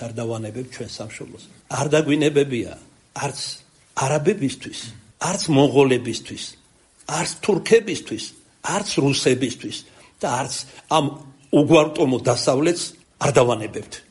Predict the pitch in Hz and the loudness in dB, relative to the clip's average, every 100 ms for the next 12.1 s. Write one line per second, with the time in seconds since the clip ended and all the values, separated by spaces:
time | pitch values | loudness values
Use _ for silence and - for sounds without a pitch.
0 | - 208 233 180 - 185 214 190 190 185 | 2 4 4 2 4 4 2 0 2 4
1 | 156 156 - - 185 196 - 180 180 156 | 6 6 2 -4 -10 -10 -2 0 0 0
2 | 165 - 139 113 - - - - - 151 | -2 -4 -4 -6 -10 -20 -16 -2 4 4
3 | 147 135 135 - 120 - - - - - | 4 2 0 -2 -8 -8 -10 -10 -20 -18
4 | - - 240 - 170 147 175 175 156 156 | -2 4 4 4 2 4 2 4 2 4
5 | 165 139 120 170 202 139 131 175 - 151 | 2 0 0 2 2 2 4 4 4 4
6 | 151 - 147 127 - 117 123 - - - | 4 2 0 0 -2 -4 -6 -10 -10 -12
7 | - _ - - 160 180 160 156 143 131 | -12 _ -4 0 2 0 2 2 4 2
8 | 120 110 95 - - - 135 156 135 156 | 0 0 -6 -12 -18 -4 2 2 4 0
9 | - 175 147 113 87 - - _ - 180 | 2 -2 -2 -4 -8 -12 -18 _ 4 6
10 | 220 156 202 165 - 147 160 160 165 143 | 6 4 2 0 -2 2 2 4 4 4
11 | 143 113 123 120 185 170 160 160 160 143 | 0 -2 -2 -2 -2 -2 0 4 4 4